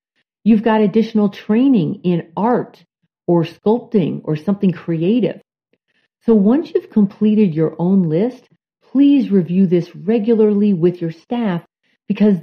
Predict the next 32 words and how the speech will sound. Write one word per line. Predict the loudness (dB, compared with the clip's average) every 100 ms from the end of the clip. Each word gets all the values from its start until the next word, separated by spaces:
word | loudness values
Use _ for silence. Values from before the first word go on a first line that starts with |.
| 0
they | 0
need | 2 0 0
to | 0
be | -2 -4
prepped | -4 -4 -4 -8 -10
on | -2 0
your | 2 -2
credentials, | -4 -6 -2 -2 -2 -2 -2 -4 _ _ _ _
and | 2 4
they've | 2 -2
got | -2
to | 2
be | 2
reminded | 2 0 -2 0 2 2 2 0 -6 _
who | 2 4
they're | 4
representing, | 2 0 -2 -4 0 2 2 -2 -10 _ _ -2
as | -2 -2
well | -4 -2 -2
as | -4 -4
the | -8
vital | -4 -2 0 -2
role | -2 0 2 2
they | 0 -2
play | -2 -4 -2 -2
in | -4 -6
getting | -4 0 0
your | 0
practice | -4 -6 -6 -10 -14
to | _
stand | -18 _ -8 -6 -6
out. | -6 -8 -14